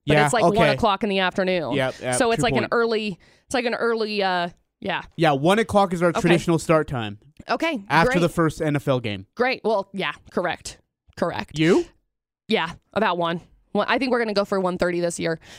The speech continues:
Speaker 1: But, uh, Ajay said something a little bit earlier that was, uh, a little bit
Speaker 2: Truthful.
Speaker 1: I'm gonna say offensive.
Speaker 2: Truthful.
Speaker 1: And we're gonna dive back into it. I don't know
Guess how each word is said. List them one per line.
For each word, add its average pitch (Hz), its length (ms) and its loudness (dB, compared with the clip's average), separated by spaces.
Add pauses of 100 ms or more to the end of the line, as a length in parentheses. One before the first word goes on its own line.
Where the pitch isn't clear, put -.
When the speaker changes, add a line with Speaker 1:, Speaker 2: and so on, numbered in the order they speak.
(120)
Speaker 1:
But, 226 300 2
uh, 247 240 2
Ajay 466 420 2
said 427 220 -2
something 381 240 0
a 370 40 2
little 330 200 0
bit 285 140 2
earlier 277 360 2
that 233 160 -2
was, 226 380 0
uh, 226 320 2 (1000)
a 311 40 0
little 427 320 2
bit 370 420 0
Speaker 2:
Truthful. 170 600 2
Speaker 1:
I'm 403 180 2
gonna 415 220 2
say 359 220 0
offensive. 254 840 -2
Speaker 2:
Truthful. 156 480 -2
Speaker 1:
And 294 140 2
we're 330 100 0
gonna 370 160 0
dive 330 300 0
back 302 260 0
into 302 400 0
it. 240 300 -2 (100)
I 320 160 2
don't 453 300 -2
know 294 580 2